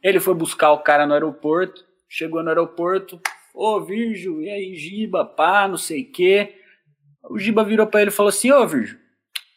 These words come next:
vamos ali, vamos, vamos num restaurante ali, tomar uma cerveja, comer um negócio, não sei o quê." Ele falou, "Não,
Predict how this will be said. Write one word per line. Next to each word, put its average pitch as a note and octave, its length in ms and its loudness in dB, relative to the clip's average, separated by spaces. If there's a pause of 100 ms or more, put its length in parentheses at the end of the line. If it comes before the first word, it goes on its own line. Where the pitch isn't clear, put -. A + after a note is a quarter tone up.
(120)
vamos C#4 180 -2
ali, C4 220 0
vamos, A#3+ 340 0
vamos A3+ 200 -6
num B3 40 0
restaurante F#3+ 640 2
ali, E3 140 -6
tomar D#3+ 260 -4
uma D#3 100 0
cerveja, D3+ 720 -2
comer D#3 280 -4
um D#3 60 2
negócio, D#3 580 2
não D3 60 -10
sei C#3+ 180 -6
o - 20 -12
quê." - 80 -8
Ele E3 160 -6
falou, D3+ 240 -8
"Não, C#3+ 320 -14